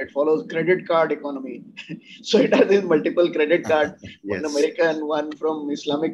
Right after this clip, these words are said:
Speaker 1: countries, one from Saudi Arabia, one from China.
Speaker 2: Hmm.
Speaker 1: So he takes credit from one, pays the other <laughs> chap. So I call it credit card again,
Speaker 2: Absolutely.
Speaker 1: uh, economy.
Speaker 2: Absolutely.
Speaker 1: So it's a, basically an irritant. Now the only thing is the army,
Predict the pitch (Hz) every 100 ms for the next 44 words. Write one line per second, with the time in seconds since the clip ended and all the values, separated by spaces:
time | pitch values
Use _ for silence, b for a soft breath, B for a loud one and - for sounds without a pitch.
0 | - - 156 151 143 143 143 151 147 131
1 | - 151 147 143 147 143 143 143 147 143
2 | 143 135 - - - - 95 87 143 147
3 | 147 151 156 160 156 - 160 165 160 180
4 | 156 147 170 180 160 165 165 151 160 160
5 | 262 - - - _ _ _ B B -
6 | 131 139 170 175 - 160 160 160 156 147
7 | 139 - - _ 113 104 92 143 135 147
8 | 147 156 139 135 - _ 87 92 - -
9 | 381 262 196 175 208 - 240 466 - 143
10 | - - 98 _ _ - 202 160 147 277
11 | 370 180 143 175 - - 151 156 127 156
12 | 180 202